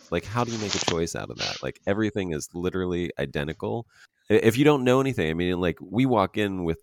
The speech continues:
a certain level of knowledge that we take for granted that it now allows us to sort of parse that. But it's sort of like telling somebody who grew up in an urban center and dropping them in the middle of the woods and being like, "Okay, now fi-,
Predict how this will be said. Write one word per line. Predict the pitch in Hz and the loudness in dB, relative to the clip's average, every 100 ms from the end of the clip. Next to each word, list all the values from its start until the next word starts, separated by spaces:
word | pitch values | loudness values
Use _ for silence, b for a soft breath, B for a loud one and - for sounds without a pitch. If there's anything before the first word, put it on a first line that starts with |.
| - | -6
a | 78 | -6
certain | - 80 76 | -4 -6 -6
level | 76 73 76 | -4 -4 -4
of | 69 | -6
knowledge | 82 107 120 76 69 - | -6 -4 -2 -4 -6 -6
that | 60 | -4
we | 80 | -4
take | - 87 | -4 -6
for | - 76 | -6 -10
granted | - 71 82 90 78 64 | -8 -6 -6 -8 -10 -8
that | 76 | -6
it | 69 58 _ - | -6 -8 _ -6
now | 80 80 76 - | -2 -2 -2 -4
allows | 76 76 76 78 | -4 -2 -4 -6
us | 73 | -10
to | 73 | -12
sort | - 71 | -12 -10
of | - - | -12 -14
parse | - 92 95 - - | -6 -4 -4 -6 -6
that. | 53 50 - | -6 -6 -4
But | 85 | -4
it's | 82 | -2
sort | 113 | -2
of | 107 | 0
like | 87 76 _ b b b | 0 -2 _ b b b
telling | - 120 120 | -4 0 0
somebody | - 104 87 80 | -2 -2 0 -2
who | 85 | -4
grew | - 85 80 | -2 0 0
up | 78 - _ | -2 -6 _
in | 76 78 76 73 - _ _ _ - | -4 -2 -2 -6 -12 _ _ _ -4
an | 87 | -2
urban | 90 95 85 | 2 2 0
center | 80 139 156 - 82 71 67 - | -2 -2 -2 0 0 0 -2 -4
and | 82 - 95 85 | -6 -6 -10 -8
dropping | - 104 98 104 | 2 2 2 0
them | 92 | -2
in | 85 85 | -2 -2
the | |
middle | 82 90 | 0 0
of | 76 | 0
the | |
woods | 85 135 90 | 2 2 2
and | 85 | -2
being | 78 78 | -2 -2
like, | 76 71 | -2 -2
"Okay, | 104 104 98 | -2 -2 -2
now | 78 | -2
fi-, | 82 - 85 | -4 -2 -4